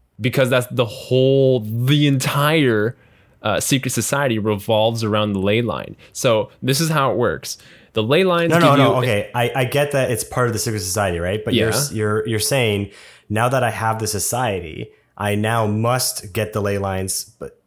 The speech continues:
Speaker 2: like, if you don't get them, that's bad luck, right? And so,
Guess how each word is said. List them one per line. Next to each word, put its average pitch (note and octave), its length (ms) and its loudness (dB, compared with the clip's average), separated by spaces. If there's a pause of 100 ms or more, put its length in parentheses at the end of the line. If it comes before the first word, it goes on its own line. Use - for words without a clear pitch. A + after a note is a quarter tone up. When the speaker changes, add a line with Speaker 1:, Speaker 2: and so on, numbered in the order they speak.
Speaker 2:
like, A2 160 -6
if A#2+ 180 -6
you C#3+ 60 0
don't D#3+ 160 0
get C#3+ 160 0
them, B2+ 100 -2
that's A#2 160 0
bad G2+ 280 -2
luck, F2 180 -8
right? F2+ 260 -6
And G#2+ 120 -6
so, G2+ 280 -4